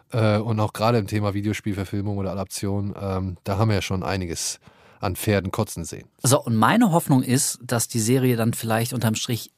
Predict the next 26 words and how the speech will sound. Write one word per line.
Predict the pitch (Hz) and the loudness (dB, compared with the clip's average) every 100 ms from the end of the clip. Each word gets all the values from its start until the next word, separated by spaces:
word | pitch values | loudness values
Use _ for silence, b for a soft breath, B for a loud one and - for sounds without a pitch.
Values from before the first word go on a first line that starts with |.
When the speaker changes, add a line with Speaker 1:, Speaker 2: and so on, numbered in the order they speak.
| _ _ 131 | _ _ 0
Speaker 2:
doch | 139 | 0
so | - 160 | 2 2
erfolgreich | - - 151 160 135 120 - | 2 2 2 2 0 -2 0
war, | 104 123 - - | 0 0 -2 -4
dass | 110 | -4
sie | - - | -4 -2
ein | 117 113 | 0 2
Signal | 120 127 113 135 220 | 0 2 4 4 2
setzt | 156 170 - - | 2 0 -2 -4
an | 123 123 135 | 0 0 0
andere | - 147 175 151 156 156 | 0 2 4 4 2 2
Kreative | - 147 143 - 175 185 214 214 | 0 0 0 2 2 4 4 2
und | 151 139 - | 0 -2 -2
Serienmacher, | 123 147 151 143 143 139 147 151 - B B B B B B | 0 2 4 4 4 4 4 2 0 B B B B B B
dass | 120 | 0
sie | 139 | 2
sich | 131 123 | 0 0
endlich | 139 143 - | 0 0 0
wieder, | 139 139 127 135 | 2 2 2 0
endlich | 131 135 | 0 2
wieder | 127 127 | 2 2
darauf | 123 131 - | 2 0 0
zurückbesinnen, | 123 135 - 117 127 127 123 127 - | 0 0 2 2 4 6 4 0 -6
Fans | - 131 123 123 - - | 0 4 4 2 -2 0
mal | 110 104 | 0 2
wieder | 110 101 | 2 2